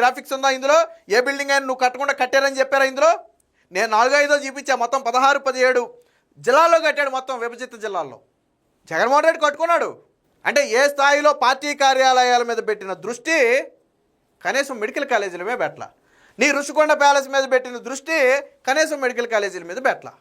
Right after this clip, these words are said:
ఈరోజు పునాది స్థాయిలో కాలేజీలన్నీ వదిలేసి నేను తీసుకొస్తే చంద్రబాబు నాయుడు కట్టడు, కడతానంటేనేమో అడ్డుకుంటావు. కేవలం రాజకీయం చేయటమే. చంద్రబాబు గారు పది కాలేజీలు కడితే ఆ పేరు చంద్రబాబు గారికి వస్తుందనే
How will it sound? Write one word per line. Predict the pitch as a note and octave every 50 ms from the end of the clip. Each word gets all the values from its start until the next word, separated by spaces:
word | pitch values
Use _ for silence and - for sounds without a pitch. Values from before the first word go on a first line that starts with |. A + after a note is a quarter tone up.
| - B3
ఈరోజు | C4 C#4 D4 D4 D4 -
పునాది | C4+ C#4 D4+ D4+ D4+ D4 C#4+
స్థాయిలో | D4 D4 C#4 C#4 C#4 D4 C#4 C#4+ B3+
కాలేజీలన్నీ | B3+ C4+ C#4 C#4 B3+ C4+ C4+ C4+ C4 C4 B3+ A#3+
వదిలేసి | G#3+ G#3+ G#3+ G3+ E3+ C#3 - B3+ D4+ E4 D#4+ - _ _ _ _ _ _ _ _ _ _ _ _
నేను | - G#3+ C#4+ D#4 D4+ D#4
తీసుకొస్తే | D4+ C4 B3+ D4 D4 D#4 D#4+ C#4
చంద్రబాబు | D#4+ C#4+ C#4 C4+ C4+ C4 B3+ B3+
నాయుడు | B3+ B3 A#3 G3
కట్టడు, | F#3 D#3+ - D3+ B2+ A#2+ - _ -
కడతానంటేనేమో | G#3+ A#3+ A#3+ D4+ D4+ D4 D4 D4 D4+ D4+ D4 D4+ F4 D#4+ B3
అడ్డుకుంటావు. | G3 G3+ G3 G3 D3+ - C3+ A#2 - _ _ _ _ _ _ _ _ _ _ _ _ -
కేవలం | - A3 A#3+ C4 C#4 C#4+ C#4 D4 C#4+ D4 D4 C#4 B3+ B3
రాజకీయం | A#3+ B3+ B3+ B3+ C4 G#3 C4 C4 C4 C4 B3+ A#3+
చేయటమే. | A#3+ A#3+ A#3 A#3 A#3 A#3 B3 B3+ B3 A3 - G#3+
చంద్రబాబు | A3+ A#3+ B3 B3 A#3+ B3+ B3+ A#3+ A#3+ A#3
గారు | B3 A#3+ A#3 A#3
పది | A3+ A3 A#3+ A#3+
కాలేజీలు | A#3 A#3 A#3 A#3 A3+ G#3 A3+ A3 G#3+ G#3+
కడితే | G#3 G3+ F#3+ G3+ A#3 B3+ B3 G3+ - - - _ _ _ - -
ఆ | A3+ A#3+ A#3+ B3
పేరు | B3+ C4 B3+ B3 B3+
చంద్రబాబు | B3 A#3+ A#3+ B3 B3 A#3+ A#3+ A#3 A#3 A#3
గారికి | A#3 A#3 A3+ A3+ A3
వస్తుందనే | G#3+ A3 A#3 A3 A3 A3 G#3+ A3